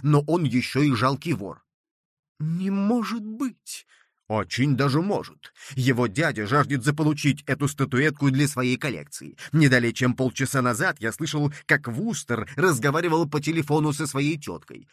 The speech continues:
"Украсть статуэтку, — сказал он, — не так просто, но я постараюсь, ведь я знаю, как дядя Том о ней мечтает". Вустер всегда был вором. Когда мы впервые встретились, это было на Бромптон-роуд в антикварной лавке,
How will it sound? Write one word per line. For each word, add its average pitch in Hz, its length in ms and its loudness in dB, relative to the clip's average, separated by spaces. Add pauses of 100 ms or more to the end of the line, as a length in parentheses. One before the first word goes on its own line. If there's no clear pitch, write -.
(120)
"Украсть 139 480 4
статуэтку, — 131 720 0
сказал 117 340 -2
он, — 107 240 -2 (140)
не 160 160 2
так 180 200 -4
просто, 104 360 -6
но 123 100 4
я 175 140 2
постараюсь, 131 680 -2
ведь 135 200 0
я 139 100 0
знаю, 139 440 0
как 139 220 -2
дядя 131 260 -2
Том 160 320 0 (140)
о 143 120 2
ней 120 200 0
мечтает". 127 580 -6 (420)
Вустер 139 580 2
всегда 123 440 2
был 117 180 0
вором. 101 420 -8 (160)
Когда 127 240 2
мы 120 100 2
впервые 120 360 0
встретились, 107 580 -4 (180)
это - 160 -4
было 110 380 2
на 135 180 4
Бромптон-роуд 120 1040 0
в 127 80 0
антикварной 131 480 0
лавке, 123 460 -4